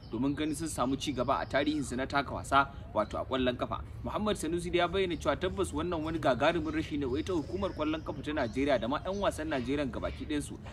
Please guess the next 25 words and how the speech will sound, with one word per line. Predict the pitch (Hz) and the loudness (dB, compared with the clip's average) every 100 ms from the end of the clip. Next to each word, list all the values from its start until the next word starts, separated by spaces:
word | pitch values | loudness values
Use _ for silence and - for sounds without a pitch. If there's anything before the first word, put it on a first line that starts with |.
| - | -4
inda | 170 139 | 0 2
ya | 151 | 4
shawarce | 170 135 117 139 | 4 2 2 -4
su | 147 143 | -2 -2
da | 120 | -2
su | 117 | -2
jajirce | 110 180 180 151 151 | 4 4 4 0 -2
su | 143 | 0
ci | 160 | -2
gaba | 151 147 | -2 -4
da | 123 | 0
taka | 156 156 117 | 0 0 -2
wasa | - 113 101 - - | 2 2 2 -4 -2
domin | 117 147 | 0 2
ganin | 156 160 | 2 0
sun | 165 | -2
samu | 185 196 170 | 2 2 2
tikitin | 170 180 147 | -4 -2 -2
fafatawa | 123 156 165 147 156 120 | 6 6 8 6 6 6
a | |
wannan | 135 156 131 | 4 2 0
gasa | 107 - 117 | 0 0 -2
shekara | - 98 139 110 | -2 -2 0 2
mai | 104 | 0
zuwa, | 135 98 | 2 2